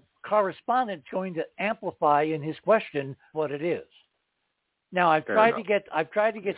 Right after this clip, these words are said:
Speaker 1: Stephen to take on the role. He claims he's not a journalist. So we're working between us on finding the right journalist. I have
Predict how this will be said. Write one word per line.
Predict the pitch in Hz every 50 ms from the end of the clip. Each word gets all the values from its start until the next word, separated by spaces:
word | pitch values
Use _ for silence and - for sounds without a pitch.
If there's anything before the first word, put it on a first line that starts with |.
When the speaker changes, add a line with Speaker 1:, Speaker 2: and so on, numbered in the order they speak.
| -
Speaker 1:
Stephen | - - 196 185 151 165 165
to | 135 147
take | - - 180 175 -
on | 165 151 147 143
the | 135 139
role. | 135 147 170 175 175 180 180 160
He | 143 165 165
claims | - 170 170 165 160 131
he's | 147 139 117
not | 160 147 139 131
a | 131
journalist. | 117 110 170 196 196 190 180 175 170 170 165 - _ _ _ - - _ _ _ _ - -
So | 180 180
we're | 175 175 170 170
working | 165 160 185 214 208 - 202 190 180
between | 160 160 - - - 214 226 220 202
us | 170 160 - - - _ _ _ _ -
on | 147 143 147 139 - _
finding | - 180 202 202 214 202 185 185 180 175 175 151 _ _ _ _ _ -
the | - 151
right | 143 175 175 175 160 131
journalist. | 127 180 190 190 180 151 127 123 131 127 - - - - _ _ _ _ _ -
I | - 269 165
have | 139 143 156 156